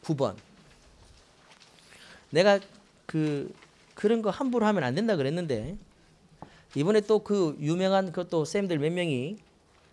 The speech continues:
어, 답안지를 선, 이거 먼저 답안지를 가답안을 냈는데 이 문제를 틀렸어요. 아, 내 충격이더라. 나, 나 안 틀렸대.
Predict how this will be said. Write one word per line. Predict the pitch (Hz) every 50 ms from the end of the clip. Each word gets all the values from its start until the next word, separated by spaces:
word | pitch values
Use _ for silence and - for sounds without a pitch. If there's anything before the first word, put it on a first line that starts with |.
| _ _ _ _ _ _ _ _ _ _ _ -
어, | 123 113 - -
답안지를 | - 156 165 196 196 190 175 170 147 143 127
선, | 131 - - 196 185 175 175 170 165 - - - _ _ _ _ _ _ _ _ _ _ _ _
이거 | - 160 147 151 143
먼저 | 123 127 127 139
답안지를 | 131 - 160 160 160 175 175 165 160 139 131 120 120 - - _ _ _
가답안을 | - - 156 175 208 196 208 196 185 165
냈는데 | 151 139 131 127 117 123
이 | - 185 180
문제를 | 190 196 175 170 160
틀렸어요. | - 294 285 240 156 - 113 104 101 - - - _ _ _ _ _ _ _ _ _ _ _ _ _ _ _ _ _ _ _ _ _ _ _ _ _ _ _ -
아, | - - - -
내 | 131
충격이더라. | 120 - - 330 311 294 190 165 160 - 131 127 - - - - - - _ _ - - -
나, | - 165 196
나 | 180 196 214
안 | 156 135
틀렸대. | - 170 196 226 - - 175